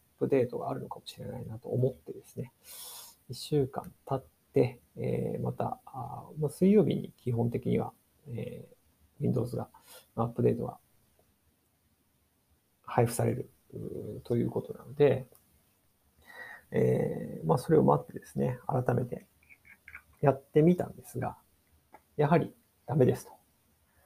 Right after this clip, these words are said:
はあはあ、ということで、改めてもう一回そのエラーメッセージを、お、確認をしに行ったところですね。まあ、ちょっとそちらは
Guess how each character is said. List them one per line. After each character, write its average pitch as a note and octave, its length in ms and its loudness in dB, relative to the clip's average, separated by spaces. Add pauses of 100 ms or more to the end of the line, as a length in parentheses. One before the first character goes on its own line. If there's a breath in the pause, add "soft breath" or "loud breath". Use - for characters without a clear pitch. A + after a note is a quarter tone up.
(480 soft breath)
は - 160 4
あ - 20 8 (200)
は - 120 4
あ、 - 20 -10
と - 140 -2
い C#3 40 4
う C#3 40 2
こ C#3+ 100 0
と - 100 -6
で、 C#3+ 280 4
改 E3+ 340 4
め F3 80 6
て C#3+ 160 0
も B2+ 140 0
う - 40 2
一 C#3 140 -6
回 D3+ 160 4
そ - 120 -2
の C3 120 2
エ C3 60 2
ラ C#3+ 140 4
ー C#3 40 2
メ C#3+ 100 6
ッ - 40 8
セ - 180 -4
ー B2 80 -2
ジ B2 240 -8 (260)
を、 C3+ 260 8 (1000)
お、 A#2+ 340 4
確 A#2+ 300 -2
認 C3+ 220 2
を B2+ 240 0
し - 140 -8
に A#2 200 0
行 A#2+ 100 -2
っ - 40 -18 (140)
た A#2 140 -2
と A2+ 140 -10
こ - 140 -8
ろ - 80 -8
で - 100 -18
す - 120 -14
ね。 C3 200 2
ま D#3 140 4
あ、 - 40 2
ち - 120 -4
ょ - 20 -2
っ - 20 -2
と C3+ 80 2
そ B2+ 140 -4
ち - 100 -2
ら E3 100 6
は D3+ 260 6